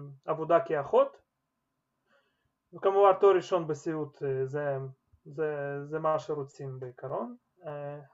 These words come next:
אז בזמן ש-, אה, בעיקרון יש לה את הארבעים ו-, ארבע מאות חמישים שעות, אה, אה, ניסיון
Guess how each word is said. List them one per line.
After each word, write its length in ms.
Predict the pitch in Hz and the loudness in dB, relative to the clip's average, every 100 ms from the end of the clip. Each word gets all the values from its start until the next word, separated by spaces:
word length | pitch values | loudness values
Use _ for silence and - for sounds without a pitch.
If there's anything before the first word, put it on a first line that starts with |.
| - | -18
אז 140 | 147 | -8
בזמן 300 | 165 208 240 | -4 0 0
ש-, 140 | 226 214 | 2 2
אה, 540 | 196 190 180 170 165 151 | 2 0 -4 -4 -4 -6
בעיקרון 360 | 160 147 170 170 | -8 -4 -4 -2
יש 240 | 180 - | -2 -2
לה 100 | 165 | -4
את 120 | 151 | -2
הארבעים 680 | 156 147 143 147 151 165 156 | -4 -4 -6 -6 -2 -2 -2
ו-, 40 | 147 _ _ _ - | -6 _ _ _ -8
ארבע 220 | 156 165 | 0 0
מאות 120 | 170 - | 0 -6
חמישים 340 | 156 - 160 | -12 -10 -12
שעות, 540 | - 147 151 139 - | -6 -2 -2 -2 -6
אה, 540 | 143 135 135 135 - - - _ 151 | -6 -6 -8 -12 -14 -14 -14 _ -14
אה, 80 | 147 | -12
ניסיון 400 | 147 135 170 | -12 -4 -4